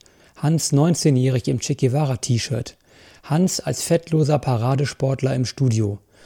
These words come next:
Unglaublich, dieser aufgepumpte Körper. Hans Zigarre paffend auf einer Party im Kreise seiner Verehrerinnen. Auch eine Studentenliebschaft fehlte nicht. Zahlreiche Fotos zeigten sie. Dazwischen ein Zeitungsausschnitt.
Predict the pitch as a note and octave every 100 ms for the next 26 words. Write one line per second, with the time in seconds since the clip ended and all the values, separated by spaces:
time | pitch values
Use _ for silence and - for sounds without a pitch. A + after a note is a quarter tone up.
0 | - - _ F3 G3 D#3+ D#3 D#3+ A2 G2
1 | - - C3 C#3 - F3+ - C#3 - F3
2 | D3+ C#3 - C#3 C3+ A#2 A2+ _ _ -
3 | - - B2+ E3+ - - C3+ D3 D3+ F3
4 | - F3 D#3+ E3 D#3+ - C3+ - - B2
5 | - - D3+ - - B2 - - C#3 C3+
6 | B2+ C3 A#2+ - - C#3+ F3 E3 D#3+ D#3+
7 | E3 D#3+ _ _ _ _ _ - D#3 -
8 | D3+ D3+ - C3 E3 F3+ C3+ A#2 A#2+ -
9 | C3+ - - A#2+ A2+ A2+ A2+ - - _
10 | _ _ _ _ - - F#3+ F#3 E3 E3+
11 | D#3 C#3+ D#3+ D#3+ D3+ - - C#3+ - -
12 | A2 A2 A2+ - _ _ _ - C3 -
13 | F3 - F3 B2+ A#2+ - C3+ B2 - -
14 | - B2 A2+